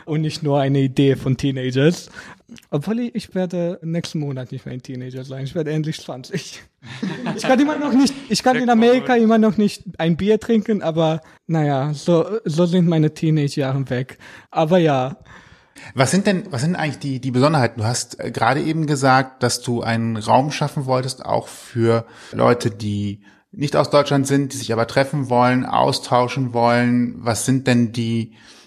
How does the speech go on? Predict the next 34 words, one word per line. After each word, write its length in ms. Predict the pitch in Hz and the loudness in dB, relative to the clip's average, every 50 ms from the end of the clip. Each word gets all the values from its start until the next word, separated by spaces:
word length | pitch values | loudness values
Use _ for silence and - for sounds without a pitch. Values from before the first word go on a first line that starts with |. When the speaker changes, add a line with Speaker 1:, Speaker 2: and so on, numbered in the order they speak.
| _ _ - - | _ _ -14 -6
Speaker 2:
die 60 | 110 | 0
besonderen 520 | 110 120 113 123 123 123 120 117 120 110 | 2 4 4 6 4 4 4 2 2 0
Bedürfnisse? 640 | 113 104 107 139 165 160 - 123 104 - - 101 98 | 0 0 2 2 0 0 0 -4 -4 -4 -4 -4 -4
Also 180 | 113 107 110 | -4 -4 -4
man 140 | 110 110 107 | -4 -4 -2
könnte 280 | - 123 123 123 135 131 | 0 0 0 2 2 2
ja 140 | 123 117 | 2 4
auch 160 | 123 127 127 - | 4 2 2 2
sagen, 640 | - 135 127 127 131 123 131 131 131 131 127 127 - | 2 4 4 4 4 2 2 -2 -2 -2 -4 -6 -6
man 160 | 120 117 107 | -8 -8 -8
trifft 200 | - - 120 - | -8 -12 -14 -14
sich 120 | - - 95 | -10 -8 -8
einfach 160 | 120 107 120 | -8 -6 -4
mit 140 | 120 113 107 | -4 -4 -4
anderen 260 | - 120 135 143 143 | -2 -2 0 0 4
Leuten, 340 | 135 135 139 139 - 143 131 | 4 4 4 2 0 -4 -4
die 100 | 123 120 | -2 -2
man 140 | 120 117 113 | -2 -2 -4
vielleicht 460 | - - 113 113 117 110 - - - | -4 -2 0 0 0 0 -2 -6 -8
aus 180 | 113 107 - | -6 -6 -4
der 360 | - 113 110 110 113 113 - - | -2 -2 0 0 -2 -4 -6 -8
Schule 400 | - - 160 170 175 160 151 147 | -8 -4 -2 0 0 0 0 0
kennt 580 | - 143 135 131 131 135 139 139 135 - - | 0 2 2 2 2 2 0 -2 -6 -6 -6
oder 240 | 120 117 113 113 113 | -6 -2 -2 -2 -2
von 200 | - - 120 113 | -2 -2 -2 0
der 120 | 117 - | 2 2
Arbeit 560 | - - 135 143 143 131 135 131 131 131 131 - - - - - - - - - | 2 4 4 4 4 4 4 4 4 2 0 -4 -14 -18 -20 -20 -20 -18 -10 -6
und 140 | 131 113 | -4 -2
macht 240 | 113 117 117 - - | 0 -2 -2 -2 -4
mit 200 | 120 104 - - | -6 -6 -2 0
denen 340 | 123 127 135 143 151 151 139 | 2 2 2 2 0 -2 -2
was. 400 | 143 147 165 165 - - - - - - - - _ - | -2 -2 0 0 -2 -6 -6 -10 -12 -20 -20 -20 _ -6
Aber 240 | - - 120 113 107 | -2 0 2 2 2
was 500 | 127 131 131 - - - - - - _ | 2 0 0 0 -4 -4 -6 -6 -8 _